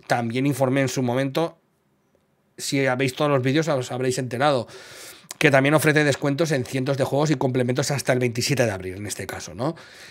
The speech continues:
Y en Estados Unidos, pues Amazon también está ofreciendo tres, creo que tres juegos por el precio de dos en una serie de productos, y hay un montón de títulos como Elden Ring, Ghostwire Tokyo, Uncharted Legacy of Thieves Collection,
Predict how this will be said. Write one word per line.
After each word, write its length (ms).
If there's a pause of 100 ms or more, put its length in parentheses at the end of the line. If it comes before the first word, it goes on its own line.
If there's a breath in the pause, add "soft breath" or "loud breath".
Y 80
en 60
Estados 300
Unidos, 280
pues 160
Amazon 360
también 260
está 140
ofreciendo 960
tres, 260 (440)
creo 160
que 100
tres 560
juegos 320
por 140
el 80
precio 240
de 80
dos 340 (300 loud breath)
en 120
una 100
serie 220
de 100
productos, 560
y 40
hay 120
un 60
montón 280
de 80
títulos 360
como 220
Elden 280
Ring, 320
Ghostwire 340
Tokyo, 320
Uncharted 460
Legacy 340
of 100
Thieves 180
Collection, 520